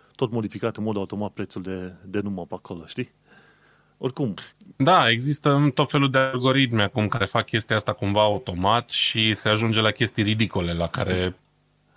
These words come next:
Speaker 2: un produs, după cum am zis, de doi lei costă mult mai mult.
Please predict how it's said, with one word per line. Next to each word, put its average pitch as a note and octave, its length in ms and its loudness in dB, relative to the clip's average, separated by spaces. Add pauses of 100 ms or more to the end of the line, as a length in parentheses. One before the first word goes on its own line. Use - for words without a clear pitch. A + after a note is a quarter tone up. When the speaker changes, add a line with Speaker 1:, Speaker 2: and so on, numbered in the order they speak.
Speaker 2:
un G2+ 120 0
produs, F#2+ 640 0 (160)
după G2 220 -2
cum G#2+ 160 2
am G2+ 120 4
zis, G2 380 -4
de F#2 240 0 (120)
doi G2 240 4
lei G#2+ 360 2
costă G2+ 600 0
mult G#2 300 2
mai G2 140 4
mult. F#2 400 -2